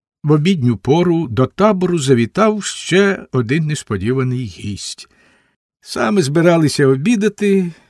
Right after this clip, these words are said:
як заволували собаки і кинулися в гущавину.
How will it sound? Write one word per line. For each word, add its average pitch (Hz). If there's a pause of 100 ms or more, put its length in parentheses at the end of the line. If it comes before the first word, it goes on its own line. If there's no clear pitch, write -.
(180)
як 147
заволували 151
собаки 208
і 180
кинулися 208
в 185
гущавину. 160